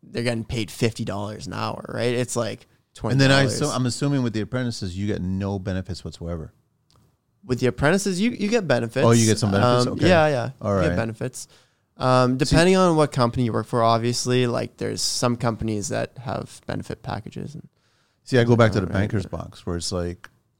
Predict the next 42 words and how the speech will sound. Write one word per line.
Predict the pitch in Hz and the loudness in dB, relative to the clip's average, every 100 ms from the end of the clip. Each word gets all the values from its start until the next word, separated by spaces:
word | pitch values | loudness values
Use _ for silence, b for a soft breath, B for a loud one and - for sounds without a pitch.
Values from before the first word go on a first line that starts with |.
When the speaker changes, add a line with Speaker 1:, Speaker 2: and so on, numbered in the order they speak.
| - | -16
Speaker 2:
okay, | - 85 | -6 -4
let's | 85 92 - | -2 -4 -4
keep | - 117 - _ _ _ - | -4 -4 -6 _ _ _ -12
all | 90 | -10
these | 87 85 | -8 -10
apprentices | 82 82 78 - | -8 -8 -8 -10
because | - 90 95 82 80 80 - - - | -12 -10 -8 -6 -8 -8 -10 -12 -16
Speaker 1:
Yeah. | - - - | -12 -10 -6
Speaker 2:
we're | 87 | -2
only | 90 90 | 0 0
billing | 87 98 98 | 0 0 0
out | 92 | -2
this | 98 90 | -6 -6
much, | 110 127 92 - | -6 -6 -10 -12
which | 101 - | -12 -10
means | 101 95 90 | -8 -6 -4
that | 92 87 | -2 -2
it | 85 | -2
goes | 87 85 | -4 -4
back | 92 85 - | -2 -4 -6
to, | 90 82 82 B B | -8 -8 -10 B B
there's | 156 147 | -2 0
different | 147 - 120 | 0 -2 -4
tiers, | 147 131 78 90 | -4 -4 -6 -8
right? | 90 117 | -8 -8
So | 113 | -8
you've | 101 95 | -8 -4
got | 113 110 110 | 0 0 -2
the | |
workforce, | 95 113 120 127 113 107 | -4 -4 -2 -2 -2 -2
then | 107 | -6
you've | 98 | -4
got | 95 95 | -4 -4
the | 85 | -4
business | 95 104 101 90 | -4 -2 -4 -6
that's | 85 | -8
a | - | -6
subcontractor | - 101 107 95 - 92 | -6 -6 -8 -6 -6 -6
that's | - 82 | -8 -8
handling | 107 101 95 | -6 -6 -4
the | 92 | -6
workforce, | 90 85 92 90 | -8 -6 -6 -6